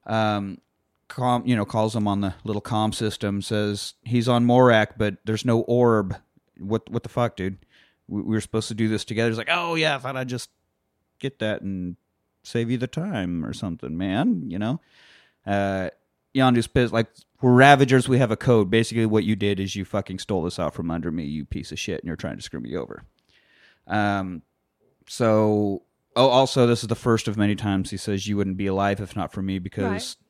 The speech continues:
Speaker 1: we saved you from Terra because my crew had never had a Terran and they wanted to eat you, and I
Speaker 2: Mm.
Speaker 1: stopped them from eating you. So you owe me your life. And I do like that they always call it Terra.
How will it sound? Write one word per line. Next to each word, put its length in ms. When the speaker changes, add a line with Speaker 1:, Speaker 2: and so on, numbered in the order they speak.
Speaker 1:
we 120
saved 360
you 100
from 220
Terra 400
because 360
my 120
crew 420
had 140
never 200
had 200
a 60
Terran 480
and 120
they 60
wanted 280
to 100
eat 220
you, 160
and 80
I 80
Speaker 2:
Mm. 40
Speaker 1:
stopped 320
them 140
from 180
eating 360
you. 300
So 520
you 220
owe 160
me 120
your 180
life. 560
And 180
I 80
do 100
like 200
that 100
they 80
always 180
call 200
it 80
Terra. 380